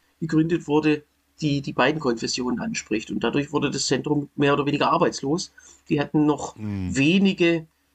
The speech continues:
Speaker 1: äh, Regierungsbeteiligungen in Nordrhein-Westfalen, sogar einen Ministerpräsidenten, aber das war dann auch schnell vorbei.
Speaker 2: Ähm, ja, also wie gesagt, neue Parteien, neue Parteien, neue Parteien. Also wie gesagt, ich glaube, es gründen sich tatsächlich öfter neue Parteien, nur, nur jetzt gerade, äh, im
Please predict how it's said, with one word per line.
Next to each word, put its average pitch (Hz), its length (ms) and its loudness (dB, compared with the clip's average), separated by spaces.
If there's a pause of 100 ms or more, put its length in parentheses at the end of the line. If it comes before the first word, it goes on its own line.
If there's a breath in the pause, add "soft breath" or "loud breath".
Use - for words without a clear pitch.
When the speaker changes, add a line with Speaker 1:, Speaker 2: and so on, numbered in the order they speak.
(140)
Speaker 1:
äh, 160 100 2
Regierungsbeteiligungen 156 1160 2
in 160 140 0
Nordrhein-Westfalen, 147 760 0
sogar 156 220 0
einen 151 160 0
Ministerpräsidenten, 151 840 -2
aber - 180 0
das - 180 -8
war 147 100 -6
dann - 140 -2
auch - 120 -2
schnell 135 260 -2
vorbei. - 420 -4 (1500 loud breath)
Speaker 2:
Ähm, 80 640 2
ja, 123 240 4
also 110 240 -2
wie 135 80 4
gesagt, 175 240 2
neue 127 180 2
Parteien, 139 360 2
neue 135 160 0
Parteien, 120 360 0
neue 117 160 2
Parteien. 110 380 0
Also 107 140 2
wie 101 40 0
gesagt, 95 160 0
ich 85 60 -8
glaube, 85 180 2
es - 80 -4
gründen 92 220 0
sich 87 100 -8
tatsächlich 87 340 -2
öfter 90 200 -2
neue 98 180 0
Parteien, 104 300 0
nur, 104 140 2
nur 107 380 2
jetzt 104 180 -2
gerade, 101 280 -2
äh, 95 280 -4
im 80 40 -10